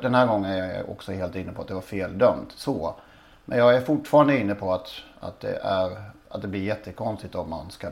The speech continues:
börja döma för, att börja diska för, eh, såna här små förseelser, liksom. Jag tycker det, jag, jag, jag är inte med där riktigt. Jag, jag, jag tänkte på det,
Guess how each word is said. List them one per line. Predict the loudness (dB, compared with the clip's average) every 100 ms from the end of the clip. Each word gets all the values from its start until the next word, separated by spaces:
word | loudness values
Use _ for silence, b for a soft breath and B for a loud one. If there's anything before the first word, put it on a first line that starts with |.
| -6
börja | -2
döma | 0 -2 -4 -6
för, | -6 -6 -6 -8 -18 0
att | 2 6
börja | 6
diska | 8 4 0 0 2
för, | 2 -2 -4 -6 -8
eh, | -8 -10 B B
såna | -8 -6
här | -6
små | -6 -6 -4 -4 -6 b b b
förseelser, | -16 -8 -6 -6 -8 -14 -16
liksom. | -20 -12 -10
Jag | -8
tycker | -8 -8
det, | -10 -10
jag, | -8 -10 -12 _ 2
jag, | 4 6 4 0
jag | 2 2
är |
inte | 0 -2
med | -2 -4
där | -8 -14 -16
riktigt. | -14 -16 -20 _ _
Jag, | -10 -10 -14 -20 _ _ b b b b b
jag, | 2 2
jag | 4
tänkte | 6 6 6
på | 6
det, | 8 8 4